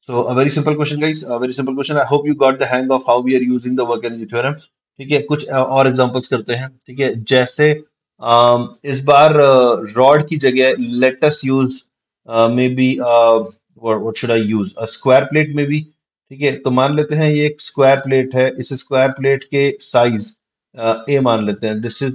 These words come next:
A and this is also A, ठीक है। हमने क्या कर रखा था, हमने again इसके एक कॉर्नर को हिंज कर दिया था, ठीक है, <clears throat>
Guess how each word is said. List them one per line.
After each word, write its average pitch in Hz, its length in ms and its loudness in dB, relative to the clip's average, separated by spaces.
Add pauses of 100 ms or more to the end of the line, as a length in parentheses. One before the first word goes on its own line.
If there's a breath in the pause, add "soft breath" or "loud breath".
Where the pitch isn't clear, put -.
(120)
A 127 160 0 (120)
and 120 220 -6
this 113 180 -8
is 120 80 -4 (140)
also 107 320 -6
A, 98 160 -6 (260)
ठीक 123 160 -10
है। 127 100 -2 (460)
हमने 151 280 -2
क्या 156 120 2
कर 139 140 0
रखा 135 260 0
था, 131 320 2
हमने 135 440 -2 (100)
again 135 280 0
इसके 135 380 -8
एक 139 200 -4
कॉर्नर 127 380 0
को 131 120 -2
हिंज 117 260 -6
कर 107 140 -2
दिया 95 260 -8
था, 92 220 -14 (640)
ठीक 117 140 -10
है, 131 80 0
<clears throat> 139 540 -10